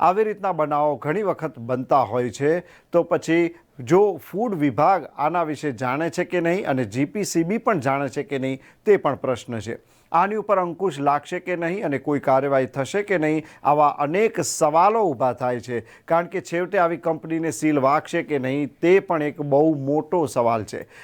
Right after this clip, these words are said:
અહીં દેખાઈ રહ્યું છે કે જે ઉચ્ચ અધિકારીઓ છે, તેઓ આંખ આડા કાન કરી રહ્યા છે. માટે શું ખરેખર યોગ્ય કાર્યવાહી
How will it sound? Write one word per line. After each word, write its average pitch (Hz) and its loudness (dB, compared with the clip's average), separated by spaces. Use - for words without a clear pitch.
અહીં 151 2
દેખાઈ 175 0
રહ્યું 185 -2
છે 180 -8
કે 165 -6
જે 147 -4
ઉચ્ચ 156 -4
અધિકારીઓ 147 0
છે, 170 -6
તેઓ 139 -4
આંખ 151 -2
આડા 127 2
કાન 170 2
કરી 127 -2
રહ્યા 113 -4
છે. - -14
માટે 139 0
શું 190 0
ખરેખર 185 -2
યોગ્ય 143 -4
કાર્યવાહી 127 -2